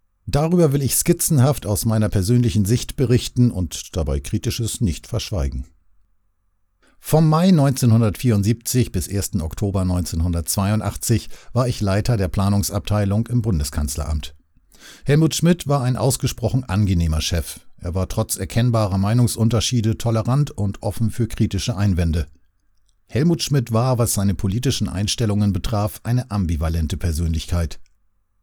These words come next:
Er hat sehr Vernünftiges, Gutes getan und Wegweisendes gesagt, und er vertrat Entscheidungen und Meinungen, denen man als kritischer und vernunftbegabter Mensch nicht immer folgen konnte.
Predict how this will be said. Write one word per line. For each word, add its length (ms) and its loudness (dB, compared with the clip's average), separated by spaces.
Er 140 6
hat 160 2
sehr 220 4
Vernünftiges, 880 4
Gutes 380 0
getan 420 2
und 300 -2
Wegweisendes 680 0
gesagt, 680 -2
und 120 0
er 120 -2
vertrat 500 -2
Entscheidungen 720 2
und 260 -2
Meinungen, 560 4
denen 220 2
man 220 2
als 260 -4
kritischer 560 0
und 160 -2
vernunftbegabter 1000 0
Mensch 340 2
nicht 220 -2
immer 200 -2
folgen 360 0
konnte. 400 0